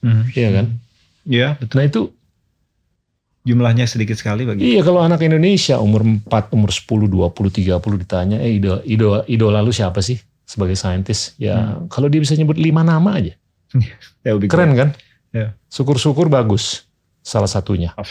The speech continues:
Speaker 1: banyak yang lebih hebat. <laughs>
Speaker 2: I'm, I'm just saying, tapi kalau menurut saya ini harus, ya ini perlu kesabaran kalau menurut saya.
Speaker 1: Iya.
Speaker 2: Jangan sampai Anda kehilangan kesabaran. <laughs> Ya kan?
Speaker 1: Betul.
Speaker 2: Karena kalau Anda kehilangan kesabaran, nanti siapa nih yang berikutnya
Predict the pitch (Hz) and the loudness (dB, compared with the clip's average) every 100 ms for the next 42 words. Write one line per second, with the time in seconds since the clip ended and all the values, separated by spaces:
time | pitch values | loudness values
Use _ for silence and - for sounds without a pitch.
0 | - - 101 101 104 101 95 98 98 - | -14 -4 -2 0 0 0 0 -2 -4 -8
1 | - 101 - - 151 - 208 214 185 202 | -4 -4 -2 0 0 2 2 4 4 2
2 | 196 196 175 143 147 151 208 - - - | 2 2 2 2 0 -2 -2 -4 -12 -6
3 | 180 185 185 170 160 196 170 180 175 151 | 0 2 2 2 2 2 2 2 2 2
4 | 143 - - - - _ _ _ - 113 | 0 -2 -6 -8 -12 _ _ _ -2 2
5 | 101 113 151 131 123 - 110 110 104 90 | 2 0 0 0 -2 0 0 2 2 -2
6 | 87 92 90 95 - 98 - _ 117 110 | -4 -6 -6 -8 -10 -12 -16 _ -2 -2
7 | 92 - - 120 120 123 127 135 143 127 | -2 -8 -2 2 2 2 2 2 2 2
8 | 143 127 113 107 110 110 110 117 113 104 | 0 0 0 2 0 -2 -2 0 2 2
9 | 87 85 _ _ _ - _ - - 185 | -2 -6 _ _ _ -20 _ -20 -2 0
10 | 165 135 151 185 185 151 127 - 147 117 | 2 2 2 0 -6 -8 -12 -16 -12 -8
11 | 117 123 165 156 165 156 160 156 151 143 | -6 0 2 2 2 4 2 2 0 2
12 | 143 139 135 147 160 117 123 143 196 - | 2 2 0 0 2 0 0 -2 -2 -6
13 | _ - - - 175 170 - 147 143 117 | _ -12 -8 -4 -2 -4 -2 0 0 0
14 | _ _ _ - 120 113 107 117 - 95 | _ _ _ -6 -2 0 0 -2 -4 -8